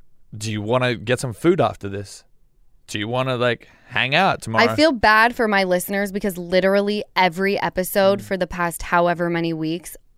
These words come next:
Speaker 2: always goes back to, like, getting laid. Like, I
Speaker 1: Really?
Speaker 2: know. Yeah. Every,
Speaker 1: You need to
Speaker 2: yes.
Speaker 1: come asap.
Speaker 2: <laughs>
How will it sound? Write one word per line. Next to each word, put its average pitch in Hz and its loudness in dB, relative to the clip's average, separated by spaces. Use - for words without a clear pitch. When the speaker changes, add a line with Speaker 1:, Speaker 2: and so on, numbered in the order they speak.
Speaker 2:
always 190 4
goes 165 -2
back 151 -2
to, 170 -10
like, 160 -8
getting 147 -6
laid. - -12
Like, 190 -2
I 202 4
Speaker 1:
Really? 202 4
Speaker 2:
know. 190 4
Yeah. 208 -2
Every, 262 0
Speaker 1:
You 233 -2
need - -
to 294 2
Speaker 2:
yes. 220 -2
Speaker 1:
come 123 -4
asap. 113 -2
Speaker 2:
<laughs> - -20